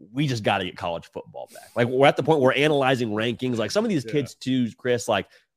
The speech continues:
Speaker 1: they had the same ranking before they committed and after they committed. And people are frustrated with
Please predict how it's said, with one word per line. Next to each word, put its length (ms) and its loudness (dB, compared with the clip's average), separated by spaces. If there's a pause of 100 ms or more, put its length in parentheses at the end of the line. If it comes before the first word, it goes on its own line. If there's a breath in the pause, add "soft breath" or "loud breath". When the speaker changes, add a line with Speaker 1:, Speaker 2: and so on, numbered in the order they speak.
(240)
Speaker 1:
they 160 0
had 300 0
the 60 -6
same 380 -2
ranking 760 -6 (320)
before 460 0
they 140 0
committed 380 -4
and 120 -6
after 260 -6
they 140 -2
committed. 460 -10 (260)
And 80 -14
people 240 4
are 60 2
frustrated 600 0
with 280 0